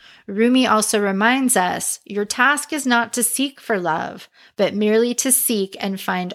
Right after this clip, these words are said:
all the barriers within yourself that you have built against it." And Zweig asks us to move our attention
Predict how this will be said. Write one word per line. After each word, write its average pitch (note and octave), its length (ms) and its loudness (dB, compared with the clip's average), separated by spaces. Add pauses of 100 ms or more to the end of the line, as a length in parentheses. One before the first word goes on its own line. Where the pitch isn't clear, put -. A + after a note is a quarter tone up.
all G#3+ 260 2
the A#3+ 140 0
barriers G3 560 0
within C4+ 440 -4
yourself E3+ 720 0 (220)
that - 180 0
you F#3+ 180 -2
have F#3 280 -2
built E3+ 340 -4
against E3+ 580 -6
it." D#3+ 220 -4 (640)
And F#3 180 -6
Zweig G#3+ 300 2
asks - 360 0
us F3+ 340 0
to - 160 -4
move G#3+ 280 0
our C4+ 140 2
attention G#3 800 -2